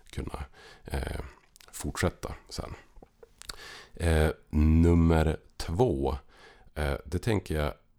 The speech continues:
med alla såna här implementeringsarbeten så är det ju viktigt att man, att man ser att det,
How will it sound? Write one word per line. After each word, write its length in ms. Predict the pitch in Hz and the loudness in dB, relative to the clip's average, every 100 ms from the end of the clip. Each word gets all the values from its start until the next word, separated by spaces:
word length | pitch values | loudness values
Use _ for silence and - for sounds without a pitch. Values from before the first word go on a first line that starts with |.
| _ _ - - | _ _ -12 -4
med 180 | 80 82 | 0 0
alla 140 | 101 | 0
såna 180 | 104 82 | 0 0
här 60 | |
implementeringsarbeten 1080 | 71 71 71 71 69 69 71 78 78 - 67 | 0 -2 -2 -2 -4 -4 -4 -4 -4 -6 -6
så 120 | - | -4
är 40 | 71 | -4
det 60 | |
ju 120 | 71 - - | -4 -6 -8
viktigt 480 | 80 - - 95 - | -8 -8 -8 -8 -6
att 120 | 73 | -6
man, 240 | 76 71 69 | -2 -2 -4
att 160 | - - | -8 -4
man 140 | 73 | -4
ser 200 | 71 73 | -2 -4
att 140 | 71 - | -4 -6
det, 160 | 69 | -8